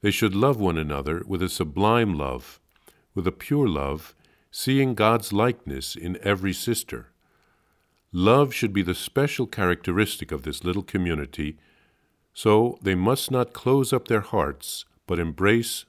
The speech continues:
the whole world, rendering mercy to every soul through prayer, according to their calling. If we live in this spirit of mercy,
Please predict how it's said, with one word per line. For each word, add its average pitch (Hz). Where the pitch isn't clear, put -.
the 87
whole 120
world, 78
rendering 101
mercy 95
to -
every 131
soul 101
through -
prayer, 78
according 101
to 98
their 95
calling. 71
If 107
we 143
live 139
in 101
this 95
spirit 139
of 82
mercy, 76